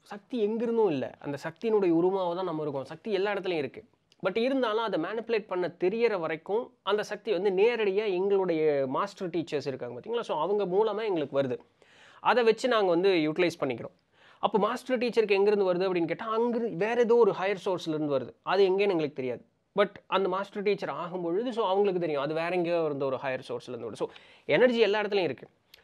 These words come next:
அதை எடுத்து நம்ம யூஸ் பண்றதுக்கு தெரிஞ்சுக்கிற வரைக்கும் நம்மளுக்கு நியரஸ்ட் சோர்ஸ் யாரு அப்படிங்கும்போது அங்கிருந்து நமக்கு கிடைச்சிக்கிட்டு இருக்கு. இவ்வளவுதான்.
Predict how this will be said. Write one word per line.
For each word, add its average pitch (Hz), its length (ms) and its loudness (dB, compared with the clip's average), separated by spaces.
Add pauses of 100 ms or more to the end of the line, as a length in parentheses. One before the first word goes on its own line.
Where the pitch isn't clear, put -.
(140)
அதை 113 380 -2
எடுத்து 233 340 2
நம்ம 233 160 6
யூஸ் 226 300 -2
பண்றதுக்கு 196 680 -2
தெரிஞ்சுக்கிற 220 460 6
வரைக்கும் 196 400 -2
நம்மளுக்கு 208 360 0 (480)
நியரஸ்ட் 247 480 4
சோர்ஸ் 208 320 0
யாரு 185 280 0
அப்படிங்கும்போது 170 460 -2
அங்கிருந்து 185 300 0
நமக்கு 156 300 -4
கிடைச்சிக்கிட்டு 151 600 -4
இருக்கு. 143 160 -4
இவ்வளவுதான். 143 300 2